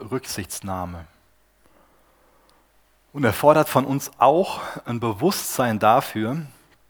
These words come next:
dass unser Verhalten auf jeden Fall einen Einfluss auf andere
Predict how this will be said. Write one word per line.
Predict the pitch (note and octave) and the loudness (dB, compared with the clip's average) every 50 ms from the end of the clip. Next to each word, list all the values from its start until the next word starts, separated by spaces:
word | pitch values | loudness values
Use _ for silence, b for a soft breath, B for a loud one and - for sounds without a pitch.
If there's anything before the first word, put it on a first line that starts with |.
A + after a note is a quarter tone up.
| _ _ _ _ _ _ _ _ _ _ _ _ | _ _ _ _ _ _ _ _ _ _ _ _
dass | - G#2+ G#2+ - B2+ | -6 -6 -6 -6 -6
unser | B2 A#2 A#2 G#2+ | -6 -4 -4 -2
Verhalten | - - F#2 - A2 B2 D3 - A#2+ G#2 | -2 -2 0 0 2 0 0 -2 -4 -8
auf | G2+ - | -6 -6
jeden | - A#2+ B2 C#3+ C#3 | -4 -6 -4 -6 -6
Fall | - - A2 A2 - - | -6 -4 -4 -4 -4 -6
einen | A#2 A#2+ - | -8 -10 -8
Einfluss | - G#2 G#2+ B2 B2+ - - C3+ C3+ - - - - b b b b b b b b b b b b b b b - | -6 -4 -4 -4 -6 -6 -6 -6 -6 -6 -8 -12 -14 b b b b b b b b b b b b b b b -6
auf | - A#2 - - - | -6 -6 -6 -4 -2
andere | - B2 C3+ C3 B2+ A#2+ A2+ A2 A2+ A2 A2 A2 | 0 0 2 2 2 2 2 2 0 -2 -2 -6